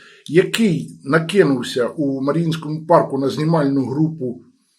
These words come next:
е, каналу С Т Б і на Маргариту Ситник, журналістку, по суті, регіонали дуже швидко, буквально за день-два, е,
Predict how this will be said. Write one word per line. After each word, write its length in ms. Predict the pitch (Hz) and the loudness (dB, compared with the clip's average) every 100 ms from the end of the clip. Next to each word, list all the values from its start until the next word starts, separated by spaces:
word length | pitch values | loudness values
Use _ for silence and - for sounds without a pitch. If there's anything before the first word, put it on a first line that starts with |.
| _ _ | _ _
е, 420 | 123 127 120 123 117 | -2 0 0 -2 0
каналу 340 | 147 160 143 | 2 2 2
С 180 | 131 - | 2 0
Т 100 | 151 | -4
Б 480 | 123 127 120 104 104 | -2 0 0 -2 -6
і 220 | 127 123 117 | -10 -6 -4
на 300 | 127 120 117 | -2 -2 -2
Маргариту 520 | 120 127 131 127 127 | -2 0 0 -2 -6
Ситник, 520 | - 117 104 104 98 | -4 -6 -4 -10 -10
журналістку, 720 | 104 107 107 107 101 - - _ _ _ _ - - _ _ _ _ _ _ - | -12 -8 -6 -6 -10 -16 -20 _ _ _ _ -20 -20 _ _ _ _ _ _ -2
по 120 | 165 | -2
суті, 480 | - 233 226 233 190 | 0 -2 -2 -2 0
регіонали 680 | 160 180 185 185 175 147 113 - | 0 2 2 4 4 0 -2 -12
дуже 420 | 185 - 196 180 190 | -12 -4 0 2 0
швидко, 540 | - 165 170 - 131 | 2 4 4 2 -4
буквально 460 | 131 131 160 151 127 | -6 0 2 2 0
за 140 | 139 | 0
день-два, 840 | 143 151 143 139 151 170 190 - - | 2 0 0 -2 2 4 2 -2 -2
е, 440 | 135 135 131 123 | 0 2 2 0